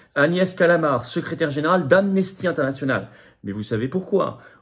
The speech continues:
Au mois d'août, Amnesty International a publié un rapport accablant sur les méthodes de l'armée ukrainienne, notamment de boucliers humains. Eh bien, hop, depuis,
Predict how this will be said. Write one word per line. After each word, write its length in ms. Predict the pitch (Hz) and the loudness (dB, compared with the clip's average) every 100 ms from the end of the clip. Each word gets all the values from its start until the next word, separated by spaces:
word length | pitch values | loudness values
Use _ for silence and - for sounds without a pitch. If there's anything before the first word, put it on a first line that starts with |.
| - | -8
Au 100 | 110 | -4
mois 200 | 110 104 | -2 -2
d'août, 220 | 170 185 | 0 0
Amnesty 300 | 113 113 127 | -2 -2 -6
International 420 | 107 104 127 160 | -4 -4 0 0
a 40 | 147 | 0
publié 240 | 113 113 | -4 -4
un 80 | 120 | -2
rapport 400 | 101 - 117 - | -2 -4 -6 -2
accablant 420 | 127 120 117 147 | -4 0 0 0
sur 120 | 160 117 | -2 -4
les 100 | 110 | -2
méthodes 500 | 139 135 143 113 113 | -2 2 0 0 -4
de 80 | |
l'armée 240 | 110 104 110 | -4 -2 -4
ukrainienne, 320 | 110 123 156 | -4 -4 -2
notamment 300 | 131 123 147 | -2 -2 -2
de 100 | 123 | -2
boucliers 480 | 127 160 - 127 135 | -4 -6 -8 -2 0
humains. 320 | 120 101 85 - _ _ - | 0 -2 -6 -16 _ _ -4
Eh 40 | |
bien, 180 | 123 123 | -4 2
hop, 200 | 190 143 | 2 2
depuis, 460 | 143 - - 156 | -6 -6 -8 -10